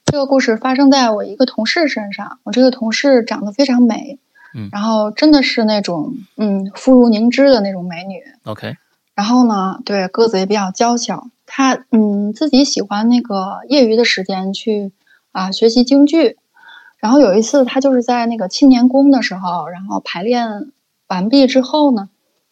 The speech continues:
Speaker 1: 她当时没有来得及卸妆，就是她唱的是那个花旦嘛。
Speaker 2: 嗯。
Speaker 1: 然后还带着那个妆，只不过是把那个头上的那个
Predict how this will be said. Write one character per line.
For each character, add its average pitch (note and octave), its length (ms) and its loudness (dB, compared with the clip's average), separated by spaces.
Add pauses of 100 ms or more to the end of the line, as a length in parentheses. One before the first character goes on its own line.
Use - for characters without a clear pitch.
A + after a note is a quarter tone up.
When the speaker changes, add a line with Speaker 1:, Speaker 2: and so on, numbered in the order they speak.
(100)
Speaker 1:
她 C#4+ 160 0
当 D4+ 180 6
时 C4 160 4
没 A#3+ 100 8
有 B3 140 2
来 F#3+ 220 -6
得 A3 100 0
及 G3+ 300 -4
卸 G#3+ 240 0
妆， B3 420 0 (160)
就 - 100 -10
是 G#3 140 -6
她 A#3 260 -8 (220)
唱 - 260 -4
的 G#3+ 120 -4
是 - 120 -6
那 A3+ 140 -2
个 F#3+ 100 -6
花 A#3 240 -8
旦 C#4 380 0
嘛。 F#3 140 -10 (120)
Speaker 2:
嗯。 A2 320 -6 (200)
Speaker 1:
然 F#2+ 120 -14
后 G#3 340 2
还 F#3+ 360 -6
带 A#3+ 260 2
着 G#3 120 0
那 G#3 140 -4
个 F#3+ 100 -8
妆， A3 400 0
只 G#3 100 -2
不 F#3+ 100 -4
过 G#3+ 140 2
是 A3 100 -2
把 F#3 140 -4
那 G#3 180 -6
个 G3+ 120 -4
头 F3+ 320 -4
上 B3 200 4
的 G#3+ 120 0
那 F#3+ 180 -8
个 F3+ 160 -18